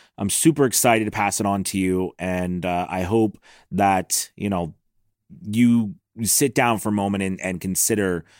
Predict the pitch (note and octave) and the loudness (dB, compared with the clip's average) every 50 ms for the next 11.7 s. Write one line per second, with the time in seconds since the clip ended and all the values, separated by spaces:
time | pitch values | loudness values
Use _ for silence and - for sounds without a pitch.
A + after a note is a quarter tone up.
0 | _ _ _ _ _ _ - - E2 D#2+ D2+ D2 D2 D2+ - - D#2 G2 F#2+ G2 | _ _ _ _ _ _ -10 -6 -6 -4 -4 -6 -6 -8 -12 -12 -10 -6 -2 0
1 | A2 A#2+ A2+ - A2 G#2 A2+ A2+ A2+ A2+ G#2 - - - - G#2 G2+ G2 G2 F#2+ | 0 0 0 -2 0 4 4 6 6 6 4 2 -2 -2 -2 -2 -2 -2 -2 0
2 | F#2+ F#2+ F#2 F2+ F2+ F2+ E2+ - - F#3+ G#3 F#3+ C3 F2+ C2 A#1 C2+ F2 G2 A2+ | 0 0 0 0 -2 -4 -4 -4 -2 0 0 0 0 -2 -6 -6 -6 -6 -6 -4
3 | - A2 A2+ A#2 A#2+ B2 A2+ G#2 G#2 A2+ B2 C3 C3 B2+ A#2+ - - B2 A2 A2 | -2 0 0 2 2 2 2 2 2 4 4 6 4 4 2 2 0 0 0 2
4 | A2+ - - A2 G2+ G2 F2+ F#2 F2+ F2+ F2+ - - B2 E3 G#3 B3 B3 - _ | 0 0 0 -2 -2 0 -2 -2 -2 -2 -2 -2 -2 -2 0 0 -2 -2 -4 _
5 | _ - _ _ _ - - G2+ G#2+ G#2 G2+ G2+ G2 - - G#2+ A2 A2+ A#2 - | _ -20 _ _ _ -6 -2 0 0 2 2 2 0 0 0 0 2 2 2 0
6 | - A#2 A2 G#2 G2+ - - G#2 G2 G2 F#2+ F2+ G2 - - - F#2 F2 E2+ E2 | 0 -2 -2 -2 -2 -2 -2 -2 -2 -2 -4 -4 -4 -6 -4 -6 -4 -4 -4 -6
7 | D#2+ D2+ A1 G1+ - - - _ _ _ - - - - _ _ - - B2 B2+ | -6 -8 -10 -12 -16 -20 -20 _ _ _ -20 -20 -20 -20 _ _ -2 0 2 2
8 | B2 B2 A#2 A#2 A#2 A#2 A2+ - - F3 E3 - E3+ D#3 D#3 D3 C#3 _ - C3 | 2 2 2 0 0 0 2 2 2 2 2 2 0 0 0 -2 -2 _ 0 0
9 | D3+ F3 F3 - F3 F3 F3 E3+ D#3+ C#3+ - - - D3+ C3+ C#3 C#3+ C#3 C3+ C3 | 0 0 0 -2 0 4 4 6 6 4 2 0 0 0 0 2 0 0 0 0
10 | B2+ B2+ A#2+ B2 C3 D#3+ G#3+ A3 F#3+ D3+ B2 - - A2 - - - G#2 G2 F#2+ | 2 2 2 4 4 4 4 4 4 2 2 0 -2 -4 -4 -2 -2 -2 -2 -2
11 | F#2 F2+ E2 - - F2 E2 D2 D2+ D2 C#2+ D#2+ A#2 D3 | -4 -4 -6 -6 -6 -8 -6 -6 -6 -6 -6 -6 -8 -8